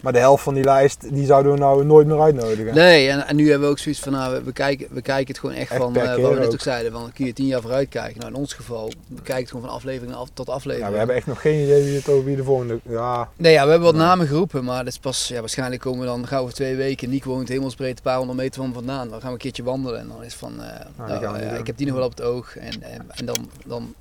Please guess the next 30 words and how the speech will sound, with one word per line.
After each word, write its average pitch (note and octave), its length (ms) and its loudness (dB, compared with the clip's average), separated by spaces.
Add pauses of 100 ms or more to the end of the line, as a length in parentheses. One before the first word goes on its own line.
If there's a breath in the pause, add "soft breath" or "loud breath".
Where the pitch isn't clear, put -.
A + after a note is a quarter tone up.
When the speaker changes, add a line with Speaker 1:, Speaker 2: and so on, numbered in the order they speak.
Speaker 2:
ja, B2 260 -10
maken B2 220 -10
we C3+ 60 -12
weer B2+ 100 -6
een A2+ 60 -14
plan. C#3 240 -2
Maar A2+ 80 -8
het B2 100 -10
heeft C3 140 -6
geen C#3 120 -4
zin C#3+ 180 -4
om C3+ 100 -4
drie C#3 180 -4
afleveringen B2+ 320 -6 (140)
vooruit A#2+ 260 -4
te A#2 80 -14
plannen. G#2 340 -12
En, G#2 140 -16
eh, G#2+ 80 -18 (160)
Speaker 1:
Nee. - 100 -14 (800)
Speaker 2:
ja, - 240 -10 (120)
maar - 100 -12
ja, - 100 -8
dan, B2 180 -12
dus B2 160 -10
er C3 60 -6
is A#2+ 80 -8
zeker B2+ 280 -6
wel, A2 240 -2
eh, G#2+ 80 -4